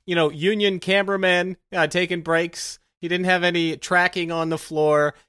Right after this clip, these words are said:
He didn't have Ray Liotta pitching a fit over in the corner. You know, he, but at the same time, uh, I still think it's impressive. I, I wonder if it was an F P V drone. It seems like that pers-, kind of precision flying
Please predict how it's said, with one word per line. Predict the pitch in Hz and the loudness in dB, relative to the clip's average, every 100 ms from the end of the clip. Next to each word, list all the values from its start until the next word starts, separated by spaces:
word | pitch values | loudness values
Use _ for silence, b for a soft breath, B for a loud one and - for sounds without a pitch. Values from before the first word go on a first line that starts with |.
| - | -4
He | 180 | -2
didn't | 196 | 0
have | 185 185 156 | 0 0 0
Ray | 165 180 | -2 0
Liotta | 175 170 165 165 156 | 0 2 2 2 0
pitching | 170 160 165 | -2 -4 -4
a | 156 | -8
fit | - 156 151 | -2 -2 0
over | 151 143 | 0 -2
in | 143 | -6
the | 135 | -6
corner. | 123 143 139 135 b b - | -6 -6 -4 -6 b b -4
You | |
know, | 160 160 | -2 0
he, | 185 170 | -2 -2
but | 180 165 170 | 0 0 -2
at | 175 | -6
the | |
same | 165 214 220 | -6 -4 -6
time, | 190 156 143 139 _ _ _ - | -4 -4 -4 -4 _ _ _ -6
uh, | 147 | -2
I | 143 160 | 0 -2
still | - 214 | -2 -2
think | 185 180 147 | -2 -4 -4
it's | 135 - | -6 -10
impressive. | 127 139 120 127 - | -8 -6 -6 -8 -6
I, | 151 170 | -6 -2
I | 190 | -2
wonder | 180 294 349 247 180 - _ _ - | 0 -4 -2 -2 -4 -8 _ _ -12
if | 170 208 | -4 0
it | 208 | 2
was | 160 | 0
an | 147 | -2
F | 156 165 - | -4 -6 -6
P | 175 147 | -10 -8
V | 147 170 | -8 -8
drone. | 147 127 113 117 | -4 -4 -2 -4
It | - | -8
seems | 214 226 190 | -6 -6 -2
like | 175 151 | -2 0
that | 180 190 | -2 -2
pers-, | 190 156 | -4 -10
kind | - 170 156 | -8 -6 -6
of | |
precision | 156 - 165 156 147 | -10 -8 -8 -6 -10
flying | - 151 151 143 135 | -10 -4 -2 -2 -6